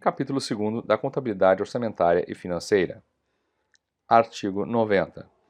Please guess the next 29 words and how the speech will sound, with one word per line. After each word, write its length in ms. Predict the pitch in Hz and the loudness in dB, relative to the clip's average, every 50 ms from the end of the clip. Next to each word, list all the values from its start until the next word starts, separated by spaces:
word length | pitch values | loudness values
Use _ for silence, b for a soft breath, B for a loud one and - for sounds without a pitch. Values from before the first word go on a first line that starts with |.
| _ _ _ _ _ _ _ | _ _ _ _ _ _ _
A 80 | - - | -10 -4
contabilidade 720 | - 165 160 185 151 143 127 107 101 98 98 101 107 107 | -4 -2 -2 -2 -2 -2 0 4 6 6 6 6 2 0
deverá 480 | 107 107 104 104 95 90 90 85 - - | -2 -2 2 2 4 4 4 4 2 0
evidenciar 800 | - 120 120 120 120 117 127 131 - - - 113 107 104 107 107 - _ _ _ _ _ _ _ _ _ | -4 -6 -6 -6 -6 -6 -6 -6 -6 -4 0 2 4 4 4 0 -4 _ _ _ _ _ _ _ _ _
em 140 | - 107 98 | -10 -10 -8
seus 260 | - - 113 113 120 | -6 -6 -6 -4 -2
registros 640 | 139 135 123 110 104 101 101 - 120 110 - - _ | -2 -4 -2 -2 -4 -4 -4 -4 -8 -8 -8 -10 _
o 100 | - 131 | -10 -4
montante 560 | 139 143 135 123 120 - 131 120 117 113 - | -2 -2 -2 -2 -2 -2 0 0 0 0 -2
dos 220 | 90 87 85 - - | -4 -6 -6 -6 -6
créditos 360 | - - 101 95 92 - - | 0 2 2 2 2 0 -6
orçamentários 640 | 101 95 - - 107 107 101 - 101 92 92 92 98 | -10 -10 -8 -8 -6 -6 -2 2 2 2 2 0 -4
vigentes, 560 | 110 104 104 107 92 80 - 85 - - b b b b b b b b b b b b - | -6 -2 0 0 -2 -2 -4 -10 -16 -20 b b b b b b b b b b b b 0
a 140 | - 101 | 2 2
despesa 640 | 98 104 107 - - - - 113 113 123 127 131 - | 4 4 0 -2 -2 0 2 4 4 4 4 2 0
empenhada 800 | - 113 110 - 107 104 101 95 95 98 - 113 123 123 117 - _ _ _ _ _ _ _ _ _ _ _ - | 0 -2 -2 -2 -2 0 4 6 6 6 8 6 2 0 0 -4 _ _ _ _ _ _ _ _ _ _ _ -2
e 120 | 127 127 | 2 2
a 60 | 123 | 2
despesa 480 | 123 - - - - - 107 104 107 110 | 2 0 -4 -6 -2 0 0 2 2 0
realizada 680 | 107 123 120 123 123 110 98 98 90 85 80 78 - - _ | 2 2 2 2 2 4 8 8 10 10 8 4 0 -4 _
à 100 | - 104 | -2 -2
conta 420 | - - - - 131 131 127 - 107 | -2 -4 -4 -2 -2 -2 -2 -2 -4
dos 180 | 113 120 113 | -4 -4 -2
mesmos 380 | 113 107 101 101 104 110 107 - | -4 0 0 0 0 -2 -8 -8
créditos 540 | - 135 120 95 82 - - - - - b b b b b b b b | 0 4 4 4 4 2 -4 -14 -18 -20 b b b b b b b b
e 80 | - 87 | 0 0
as 140 | 87 87 92 | 0 0 -2
dotações 600 | 107 120 - 107 113 - - - 117 113 117 113 | -6 0 2 2 0 0 -2 -2 -2 -2 -2 -4
disponíveis. 760 | - - - - 127 107 92 85 80 71 - - - - | -6 -8 -4 -2 -2 0 0 0 -2 -2 -4 -10 -18 -20